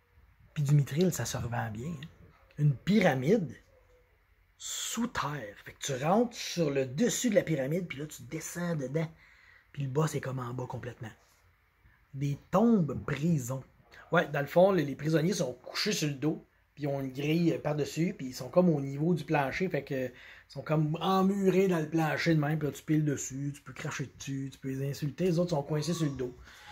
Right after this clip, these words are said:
Je trouve que c'est pas pire pour un méchant. Des nains qui ont parti d'une compagnie de transport comme Bourret ou Bourassa.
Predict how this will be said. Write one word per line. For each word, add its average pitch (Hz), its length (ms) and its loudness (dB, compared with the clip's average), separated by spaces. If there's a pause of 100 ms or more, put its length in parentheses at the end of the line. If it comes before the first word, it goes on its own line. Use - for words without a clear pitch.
(300)
Je - 40 -20
trouve 233 120 -2
que - 40 -8
c'est - 140 2
pas 135 100 -4
pire 135 180 -8
pour 123 180 -12
un 120 40 -8
méchant. 120 260 -10 (560)
Des 180 160 4
nains 247 200 8
qui 202 60 0
ont 175 60 2
parti 175 220 4
d'une 202 100 -2
compagnie 180 300 0
de 180 80 -8
transport 185 480 4
comme 160 180 2
Bourret 160 260 4
ou 175 60 4
Bourassa. 151 560 -2